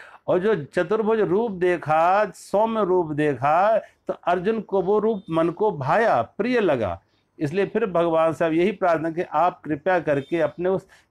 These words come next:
चतुर्भुज रूप में आइए, सौम्य रूप में आइए, जिसमें हमारे अंदर कुछ भाव हो, प्रेम हो,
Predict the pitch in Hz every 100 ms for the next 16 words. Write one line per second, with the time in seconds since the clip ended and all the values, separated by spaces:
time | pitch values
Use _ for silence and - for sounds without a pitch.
0 | _ 208 202 233 202 165 143 139 - 123
1 | 104 101 101 113 - 190 220 220 180 170
2 | - 143 120 104 104 95 107 - - 139
3 | 180 190 160 175 190 196 202 202 196 202
4 | 165 110 113 151 185 185 160 190 - _
5 | _ _ _ - _ _ 160 190 208 202
6 | 156 185 208